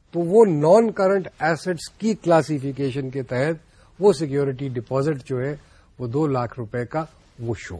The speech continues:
ہوگا۔ اور چونکہ نان کرنٹ ایسٹس بھی بیلنس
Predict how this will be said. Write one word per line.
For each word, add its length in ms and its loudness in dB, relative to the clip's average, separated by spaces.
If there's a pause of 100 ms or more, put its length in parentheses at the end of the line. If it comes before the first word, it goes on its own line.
ہوگا۔ 220 -20 (800)
اور 140 2 (160)
چونکہ 380 2 (300)
نان 380 8
کرنٹ 340 -2
ایسٹس 500 -8
بھی 180 4
بیلنس 320 4